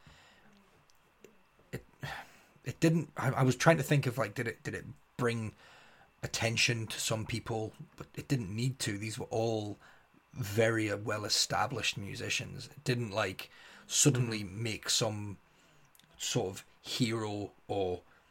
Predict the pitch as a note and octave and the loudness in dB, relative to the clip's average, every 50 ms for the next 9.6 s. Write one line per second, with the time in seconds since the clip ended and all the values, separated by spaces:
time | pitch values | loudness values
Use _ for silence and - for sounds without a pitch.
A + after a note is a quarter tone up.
0 | - _ _ - B2+ - - A2 G#2+ A2 A#2 A2 G2+ G#2+ - - - C#3+ C3+ C3 | -20 _ _ -4 -2 -2 -2 -4 -4 -4 -6 -4 -4 -4 -4 -4 -4 -4 -2 0
1 | B2 C#3+ D3 C3 C3 A#2 C3+ B2+ A#2+ B2 A#2+ - - C3+ B2 D3+ D3+ C#3 - - | 4 4 4 4 6 4 2 2 2 -2 -4 -2 0 4 4 6 4 4 2 -2
2 | - - G#2+ F2 - - - F3 D#3 C#3+ - A#2+ G2+ A2+ A#2 G2+ F#2+ G2 G2+ G2 | -4 -4 -4 -4 -4 2 4 6 6 6 6 2 0 -4 -6 -6 -6 -8 -10 -12
3 | - _ - B2+ C#3 B2 C#3 B2 A#2+ A#2+ A#2 A2 G#2+ A2 A2+ A2 A2 G#2+ G2+ G#2 | -10 _ 4 6 6 6 6 4 4 2 0 -2 -4 -6 -4 -4 -4 -4 -4 -4
4 | G2+ G#2+ - - - F#2+ F#2+ G2 F#2+ F#2+ - - - - - - - - _ - | -6 -8 -6 -6 -4 -4 -4 -6 -8 -10 -12 -16 -20 -20 -20 -20 -20 -18 _ -14
5 | - - A2 G2+ G2 G#2 G2 G2 F#2+ F#2+ F#2 E2+ - G2+ G2+ A2+ G2+ G2 F#2 - | -8 -6 -6 -6 -6 -8 -4 -2 -2 -2 -2 -4 -6 -6 -6 -4 -4 -6 -6 -6
6 | G#2 G#2 F2+ F2 F2 - - F#2+ F#2 F#2+ - G#2+ G2 F#2 F#2+ F#2+ F#2 - - - | -8 -10 -10 -10 -12 -10 -10 -10 -8 -8 -6 -6 -6 -8 -8 -12 -12 -8 -8 -6
7 | - F#2+ F#2+ - - - - - - - - - - - - - - - - - | -6 -6 -8 -12 -16 -20 -20 -20 -20 -20 -20 -20 -20 -20 -20 -20 -20 -12 -6 -2
8 | A#2 G#2 F2 - - - - - - - _ _ - D#2+ - - D#3 D3 C#3+ F#3+ | -2 -2 -2 -4 -6 -12 -18 -20 -20 -20 _ _ -2 0 4 4 4 8 8 8
9 | F3+ F#3 - - - E3 D#3 C#3+ C3 A2+ - | 8 6 4 4 6 8 8 8 6 4 0